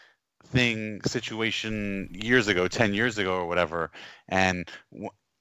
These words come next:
obviously it went past where it should have gone past. Uh, but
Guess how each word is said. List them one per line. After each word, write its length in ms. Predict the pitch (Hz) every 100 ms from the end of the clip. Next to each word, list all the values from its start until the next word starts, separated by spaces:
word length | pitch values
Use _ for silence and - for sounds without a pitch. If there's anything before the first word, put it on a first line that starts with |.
| _ _ 117
obviously 680 | 117 117 113 - 113 107 98
it 340 | - 107 92
went 220 | 113 107
past 440 | - 110 107 - 107
where 180 | 117 107
it 100 | -
should 160 | 127
have 120 | 107
gone 200 | 110 98
past. 460 | - 123 107 - - - - _ -
Uh, 580 | 95 95 98 98 98 87 - _ _ _ _ _
but 120 | 123